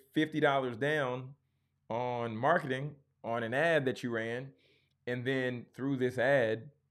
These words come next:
you now generate a hundred dollars worth of business, was it worth it?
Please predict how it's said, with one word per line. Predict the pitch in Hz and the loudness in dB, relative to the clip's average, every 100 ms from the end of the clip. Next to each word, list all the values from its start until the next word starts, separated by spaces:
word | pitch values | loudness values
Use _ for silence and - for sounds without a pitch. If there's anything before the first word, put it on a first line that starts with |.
| _ _ | _ _
you | 113 160 | -6 -2
now | 135 135 131 120 | 0 0 0 -2
generate | 110 135 143 127 123 127 | -4 -2 0 2 0 -2
a | 110 | -4
hundred | 107 151 | -2 2
dollars | 139 131 131 | 2 2 2
worth | 131 | 0
of | 113 | 0
business, | 110 175 143 156 160 - _ _ _ | 0 0 0 -4 -6 -16 _ _ _
was | - 131 | -2 2
it | 139 117 | 2 2
worth | 110 131 | 2 0
it? | 320 370 | -2 -4